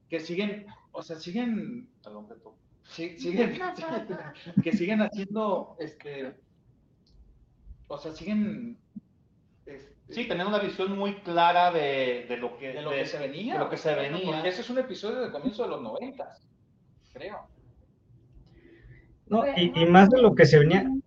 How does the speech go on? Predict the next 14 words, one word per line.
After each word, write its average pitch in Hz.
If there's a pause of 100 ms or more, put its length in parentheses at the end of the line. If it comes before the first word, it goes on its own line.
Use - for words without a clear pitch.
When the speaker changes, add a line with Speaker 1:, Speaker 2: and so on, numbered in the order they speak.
(840)
Speaker 3:
más 175
de 247
lo 226
que 165
se 151
venía 160
son 202
prácticas 185
que 147
ya 160
se 190
han 185
venido 170
dando. 165